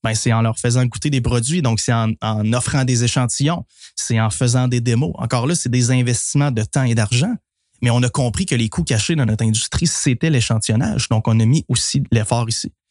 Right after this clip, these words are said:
Même chose avec les relations avec les détaillants. C'est important d'avoir des bonnes relations avec les détaillants. On en a parlé tantôt.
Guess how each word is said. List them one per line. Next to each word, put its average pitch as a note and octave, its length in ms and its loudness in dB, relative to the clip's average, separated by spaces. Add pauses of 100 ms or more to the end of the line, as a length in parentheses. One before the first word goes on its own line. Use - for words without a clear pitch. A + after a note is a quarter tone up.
(760)
Même C#3 120 2
chose F#3 180 0
avec D3 180 0
les C#3+ 100 0
relations C3+ 380 0
avec C3+ 220 -2
les B2+ 100 0
détaillants. B2 480 -2
C'est A#2+ 200 -2
important B2 340 -2
d'avoir C3+ 220 0
des B2+ 80 0
bonnes B2 160 0
relations A#2 320 0
avec B2+ 120 0
les A#2+ 120 -2
détaillants. A#2+ 400 0
On D#3 80 0
en A#2 120 2
a A#2 80 0
parlé A#2 300 -2
tantôt. A#2 460 -2